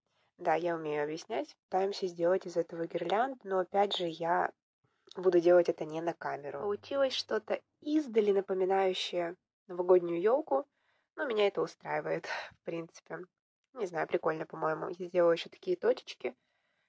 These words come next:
с помощью зубочистки. Не знаю, это что-то типа шаров новогодних, наверное, изображается. Ну, я так решила это изобразить. Сейчас для полноты картины сделаю ножку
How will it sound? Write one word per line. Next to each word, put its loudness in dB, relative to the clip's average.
с -20
помощью 0
зубочистки. -4
Не 0
знаю, 0
это -4
что-то -10
типа -18
шаров 2
новогодних, 4
наверное, 0
изображается. 2
Ну, -2
я 6
так 8
решила 0
это -4
изобразить. -4
Сейчас 0
для 0
полноты 0
картины -6
сделаю 0
ножку -8